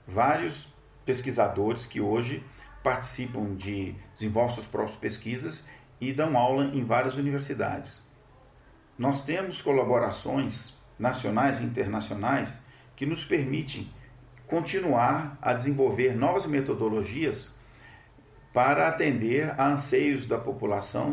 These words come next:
no tocante à saúde. Estamos iniciando uma, uma nova linha de, de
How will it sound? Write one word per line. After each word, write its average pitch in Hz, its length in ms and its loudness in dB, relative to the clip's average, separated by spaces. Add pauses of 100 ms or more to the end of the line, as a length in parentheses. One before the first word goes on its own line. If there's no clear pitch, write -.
no 143 160 0
tocante 135 440 0
à 143 80 0
saúde. 104 580 -2 (600)
Estamos 185 420 0
iniciando 135 640 2
uma, 107 420 2
uma 98 560 -2
nova 139 300 2
linha 113 320 0
de, 92 300 -6
de - 500 -14